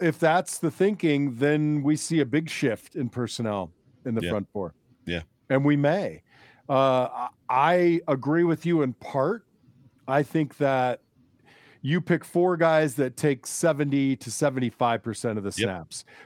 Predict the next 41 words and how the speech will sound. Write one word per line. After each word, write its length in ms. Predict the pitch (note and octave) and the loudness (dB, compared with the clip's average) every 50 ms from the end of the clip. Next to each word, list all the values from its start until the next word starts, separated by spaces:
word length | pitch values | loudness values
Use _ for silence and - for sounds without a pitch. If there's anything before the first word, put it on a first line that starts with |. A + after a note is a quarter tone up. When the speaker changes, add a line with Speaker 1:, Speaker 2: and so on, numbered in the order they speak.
| _ - | _ -2
Speaker 1:
but 200 | D3 C#3 C3 B2 - - C#3+ A2 | 0 0 0 0 -4 -10 -8 -2
dipping 360 | A#2+ D#3 D#3+ - F3+ F3 F3 E3 | 0 0 2 2 2 0 2 2
below 340 | C#3+ D3 C#3+ C#3+ C#3+ C#3 C#3 | 0 2 2 4 2 2 2
that 300 | C3 C3+ C3 C3 B2 B2 | 2 2 2 2 0 -2
with 160 | C3+ B2 - | -6 -6 -4
the 80 | C#3 A#2+ | -4 -2
guys 600 | G2+ C3 B2+ B2+ B2+ C3 C3 C3 B2+ A#2 G#2 - | 0 2 2 4 4 2 2 0 0 -2 -4 -4
that 160 | - - A#2 | -4 -4 -4
you 180 | A#2 A#2+ C3+ C#3 | -2 -2 -4 -2
think 260 | - - D3 C3+ A#2 | -2 -2 -2 -2 0
are 140 | C3 A#2+ A#2 | 0 -2 0
the 120 | G#2+ A2 G2+ | 0 -2 -4
best 440 | F#2+ F2 A#2 A#2+ C3 - - - | -4 -4 -4 -4 -4 -4 -8 -12
four, 480 | - - A#2+ A#2+ B2 B2+ C3+ C#3 C#3 B2 _ _ _ _ _ _ _ _ _ _ _ - - _ _ - | -10 -6 -4 -2 0 0 0 -2 -2 -6 _ _ _ _ _ _ _ _ _ _ _ -20 -20 _ _ -12
probably 420 | - - C3+ C#3 C3+ C3 C3+ C3 | -4 -2 0 0 2 2 2 2
isn't 220 | B2+ A#2+ A#2 A2+ | 0 0 -2 -4
the 80 | - A#2 | -2 -2
right 220 | A#2 A#2 A2+ A2+ | 0 0 -2 -2
way 120 | A2 A2 A2 | -2 -2 -2
to 80 | A2 | -2
go, 200 | G#2+ A2 A2 G#2 | -2 -2 -2 -2
but 140 | G2+ G#2+ A2 | -2 -2 -2
I 100 | A2 A2 | -2 -2
do 240 | A2 G#2 B2+ C#3 C3+ | -2 -2 0 0 0
believe 320 | B2 B2 A#2+ B2 A#2+ A2 | 0 0 0 0 0 0
in 100 | A2 G#2 | -2 -4
spelling 560 | G2 - - - - A#2+ A2+ A2 G#2 G2+ G2 F#2+ | -4 -6 -8 -6 -4 -2 -2 0 -2 -2 -2 -2
them. 240 | F#2 F#2 F2 E2+ - _ _ - - - - - | -4 -4 -6 -8 -10 _ _ -20 -20 -10 -4 -2
As 120 | C3 B2 | 0 2
an 80 | C#3 D3+ | 4 4
Speaker 2:
Oh, 40 | |
you 40 | D3 C#3 | 4 4
Speaker 1:
offensive 260 | - C#3+ C3+ B2+ - A#2+ | 4 2 2 2 2 4
Speaker 2:
gotta 80 | B2+ | 4
Speaker 1:
lineman, 300 | D3 E3 E3 C#3 B2+ B2 | 4 4 4 2 2 2
Speaker 2:
spell. 100 | B2 A#2+ | 2 2
Speaker 1:
we 100 | B2 C#3 | 2 2
never 260 | C#3 C3+ B2 A2 A#2 | 4 2 2 2 2
got 220 | G#2+ A2 G2+ F#2+ - | 0 0 0 -2 -4
spelled, 500 | - - - A2 G#2+ G#2 G#2+ A#2+ B2+ A2+ | -8 -8 -4 0 0 2 2 0 0 0
and 220 | G2+ G2+ G2 F2 | -2 -2 -4 -6